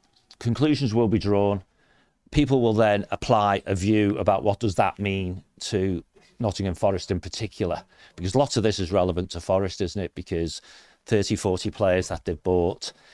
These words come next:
that's not accidental. Consecutive years of losses in the Championship, roll into the Premier League, huge increase in income,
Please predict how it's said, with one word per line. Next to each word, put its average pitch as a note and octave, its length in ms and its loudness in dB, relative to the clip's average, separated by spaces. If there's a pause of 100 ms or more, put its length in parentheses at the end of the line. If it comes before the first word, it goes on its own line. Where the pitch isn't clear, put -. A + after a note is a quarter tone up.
(160)
that's - 240 -2
not F2 160 0
accidental. F2 760 -4 (920)
Consecutive G#2+ 540 0
years G2 280 2
of F#2+ 80 0
losses F#2+ 380 0
in F#2 120 2
the F2+ 80 -2
Championship, F#2+ 720 -2 (160)
roll A2+ 300 2
into F#2 180 -2
the F#2 80 -2
Premier F#2 360 0
League, F2+ 320 -2 (160)
huge D3+ 1000 0 (600)
increase A2+ 440 -2
in G#2+ 80 -2
income, G#2 400 -2